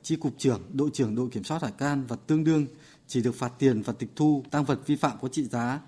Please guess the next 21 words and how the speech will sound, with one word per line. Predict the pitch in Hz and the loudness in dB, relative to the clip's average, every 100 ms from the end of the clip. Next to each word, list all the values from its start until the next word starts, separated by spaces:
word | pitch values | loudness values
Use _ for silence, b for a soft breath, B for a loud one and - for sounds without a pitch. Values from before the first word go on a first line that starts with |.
| B B | B B
không | - 160 | -4 0
vượt | 147 - | 2 0
quá | 123 117 | 0 -2
hai | 123 156 | -2 0
mươi | 156 | 2
lăm | 156 143 | 2 0
triệu | 139 | 0
đồng | 123 120 101 | 0 0 0
với | 117 | -2
cá | 123 120 | -2 0
nhân | 139 151 127 B B B - | 2 2 -2 B B B -8
và | 110 | -4
không | - 151 | -2 -2
quá | 135 127 | 0 0
năm | 139 160 | 0 0
mươi | 160 | 0
triệu | 160 143 | 0 0
đồng | 123 113 | 2 0
với | 104 | -2
tổ | 123 110 | -2 -2
chức. | - | 0